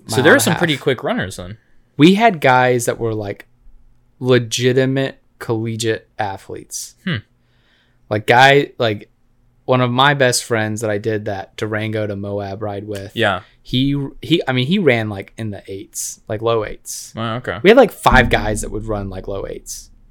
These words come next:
Speaker 1: Wow.
Speaker 2: And, I mean, it was awful. <laughs> Absolutely awful. Like, that, the running, okay, yeah, let me backtrack. The running sucked 'cause our team was super fast.
Speaker 1: Yeah.
Speaker 2: So, like,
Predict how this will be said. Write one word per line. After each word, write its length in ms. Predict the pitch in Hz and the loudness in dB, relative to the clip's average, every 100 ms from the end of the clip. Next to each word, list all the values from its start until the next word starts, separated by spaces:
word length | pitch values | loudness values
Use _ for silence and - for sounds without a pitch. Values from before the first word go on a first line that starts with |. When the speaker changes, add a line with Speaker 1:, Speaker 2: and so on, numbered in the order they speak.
| _ _ _ _ _ _ | _ _ _ _ _ _
Speaker 1:
Wow. 180 | 110 107 _ _ _ _ | -12 -12 _ _ _ _
Speaker 2:
And, 100 | - | 2
I 40 | 131 | 4
mean, 80 | 135 | 6
it 40 | |
was 120 | 143 131 | 4 2
awful. 560 | 123 120 - 120 - _ _ _ - - - | 4 4 4 -4 -12 _ _ _ -20 -20 -20
<laughs> 520 | - _ _ - - | -20 _ _ -10 6
Absolutely 540 | 143 147 - 143 131 - | 8 8 8 8 8 2
awful. 640 | 123 120 120 117 123 151 | 2 2 2 -4 -8 -4
Like, 220 | - 160 | 4 6
that, 320 | 175 190 - 175 | 10 8 8 4
the 100 | 185 | 10
running, 320 | 214 254 233 | 10 8 6
okay, 400 | 185 160 107 117 | 6 8 6 2
yeah, 320 | 139 127 113 131 170 _ _ | 4 4 6 -2 -8 _ _
let 140 | - 170 | 2 4
me 20 | |
backtrack. 520 | 147 123 117 120 95 _ - - _ | 8 8 6 -2 -4 _ -20 -20 _
The 160 | 165 165 | 10 12
running 420 | 160 175 196 185 | 12 10 6 2
sucked 440 | - 104 - - _ | 0 0 -2 -20 _
'cause 200 | - 151 - - | 4 4 4 -2
our 200 | 160 139 | 4 4
team 240 | - 156 | 6 2
was 140 | 127 - | 2 -2
super 200 | 127 113 | -4 -6
fast. 540 | - 95 - - - _ - | -8 -12 -14 -14 -14 _ 0
Speaker 1:
Yeah. 280 | 113 98 92 _ | 2 2 -2 _
Speaker 2:
So, 300 | - 143 127 | 6 8 8
like, 400 | 123 110 110 | 6 4 0